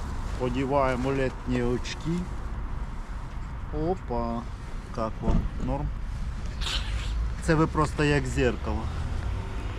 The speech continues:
Так, бо сонце сліпе конкретно. Так, подивіться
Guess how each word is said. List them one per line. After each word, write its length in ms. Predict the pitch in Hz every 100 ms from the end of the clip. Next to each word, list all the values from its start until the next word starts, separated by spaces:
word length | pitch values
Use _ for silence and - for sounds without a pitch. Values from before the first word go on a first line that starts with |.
| - - - - - - - - - -
Так, 460 | 151 143 117 - - - -
бо 80 | 131
сонце 460 | - 190 185 - 170
сліпе 520 | - 156 165 - 147 135 - - - - - - - -
конкретно. 720 | 147 151 - 120 113 104 104 107 - - - - - - - - - - - -
Так, 160 | 143 127
подивіться 800 | 147 147 156 165 147 - - 143